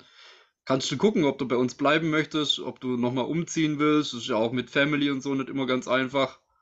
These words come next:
Und, äh, Kirk ist ja wirklich in, in Minnesota ein sehr, sehr verwurzelter Mensch. Und ich glaub, das war von Anfang an, also ich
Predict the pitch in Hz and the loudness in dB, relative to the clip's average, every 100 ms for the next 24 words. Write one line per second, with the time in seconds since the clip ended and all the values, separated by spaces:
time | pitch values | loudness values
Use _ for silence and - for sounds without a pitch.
0 | _ _ _ _ _ - 120 113 110 104 | _ _ _ _ _ -4 -2 0 -2 -2
1 | 107 110 110 127 135 131 - 117 123 127 | 0 -2 -2 -2 0 0 0 0 -2 -2
2 | 120 - 101 113 113 113 107 107 110 110 | -4 -6 -8 -6 -4 -4 -4 -4 -2 -2
3 | 117 107 127 127 127 117 113 107 95 110 | -2 -2 -2 0 0 0 2 0 -4 -8
4 | 110 113 113 110 107 104 - - 113 110 | -4 -2 0 0 -2 -4 -8 -8 -4 -4
5 | 120 131 185 - 165 156 147 151 139 - | -2 0 0 0 0 0 0 0 -4 -8
6 | _ _ _ _ _ _ _ _ _ - | _ _ _ _ _ _ _ _ _ -8
7 | 113 110 107 98 - _ _ _ _ _ | -2 -2 -2 -4 -8 _ _ _ _ _
8 | - - - - - _ _ - - - | -20 -20 -20 -20 -20 _ _ -20 -18 -12
9 | - 107 185 175 160 139 113 151 123 82 | -8 -6 -4 -2 -2 0 -2 -2 -4 -2
10 | 117 120 101 98 104 - | -2 -2 -4 -6 -10 -14